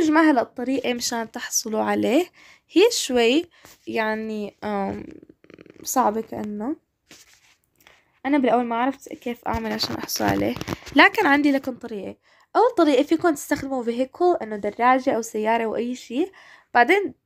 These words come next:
تروحوا هنيك وتاخدوها. وثاني وأسهل طريقة هي إنه تستخدموا الحركة اللي بثلاثين جوهرة تبع الجلوس. طبعا لازم تجلسوا، أوكي؟ لأنه لو جلستوا كأنه كذا رح تلحقوا، والله ما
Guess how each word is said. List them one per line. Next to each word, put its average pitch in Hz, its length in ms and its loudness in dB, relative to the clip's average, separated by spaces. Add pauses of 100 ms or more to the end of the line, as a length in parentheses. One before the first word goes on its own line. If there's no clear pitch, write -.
(140)
تروحوا 262 420 -2
هنيك 233 320 -8
وتاخدوها. 208 640 -8 (540)
وثاني 427 380 6
وأسهل 311 320 2
طريقة 254 300 0
هي 262 140 -2
إنه 262 120 -4
تستخدموا 294 520 -4
الحركة 302 540 2
اللي 247 160 4
بثلاثين 240 480 -2
جوهرة 262 340 2
تبع 226 280 2
الجلوس. 208 580 -4 (440)
طبعا 220 220 0
لازم 285 500 4 (220)
تجلسوا، 208 600 -6
أوكي؟ 226 520 -2 (320)
لأنه 254 200 2
لو 262 160 6
جلستوا 262 680 2
كأنه 269 600 -4 (580)
كذا 247 200 4
رح - 260 -4 (200)
تلحقوا، 214 640 0 (1120)
والله 233 180 -14
ما 233 120 -12